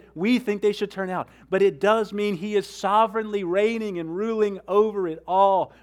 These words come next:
with our good and his glory worked into his purposes. Oh my. So then, there is nowhere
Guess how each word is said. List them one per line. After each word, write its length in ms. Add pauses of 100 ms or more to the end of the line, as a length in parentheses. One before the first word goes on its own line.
with 240
our 300
good 400 (280)
and 160
his 380
glory 500 (260)
worked 480
into 640
his 420
purposes. 800 (1600)
Oh 340
my. 440 (1200)
So 320
then, 240 (1200)
there 220
is 160
nowhere 840